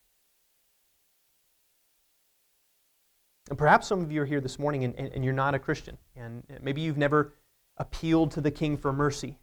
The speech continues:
right, regarding your, your debt of sin. Uh, let me encourage you, do not wait. Do not wait to do that. If you appeal to God and trust His Son to forgive you, He will.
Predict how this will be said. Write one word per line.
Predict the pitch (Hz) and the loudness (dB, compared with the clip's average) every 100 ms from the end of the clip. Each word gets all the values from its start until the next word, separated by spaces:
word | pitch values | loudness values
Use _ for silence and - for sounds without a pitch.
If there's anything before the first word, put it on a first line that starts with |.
| _ _ | _ _
right, | 120 117 | -6 -4
regarding | 131 120 135 131 127 | -4 2 4 4 4
your, | 127 131 | 4 4
your | 131 131 | 4 4
debt | 131 127 123 | 6 4 2
of | 123 | -6
sin. | - 156 131 113 - _ - | -6 -4 -4 -4 -10 _ -10
Uh, | 143 | -4
let | 143 | 0
me | 185 | 2
encourage | 143 - 143 131 | 2 2 0 2
you, | 127 | -2
do | 123 190 | 0 0
not | 127 107 | 0 -4
wait. | 110 117 - _ _ _ _ _ - | -10 -14 -16 _ _ _ _ _ -4
Do | 185 | 0
not | 156 120 | 2 0
wait | 120 - | -4 -6
to | 117 | -14
do | - 117 | -10 -6
that. | 135 147 | -6 -6
If | - 139 | -12 -2
you | 185 | 4
appeal | 214 - 175 170 | 4 4 -2 -2
to | - | -2
God | 139 135 135 | 2 4 4
and | 117 | 0
trust | - 170 - | 2 0 0
His | - 123 | -10 -8
Son | - 151 | -4 -2
to | 135 | -2
forgive | - 120 113 123 127 | -2 -4 2 0 2
you, | 143 151 - _ - | -2 -2 -6 _ -10
He | 165 165 165 - _ _ _ _ | -6 -2 -4 -6 _ _ _ _
will. | 127 131 147 123 101 | -2 4 6 4 -2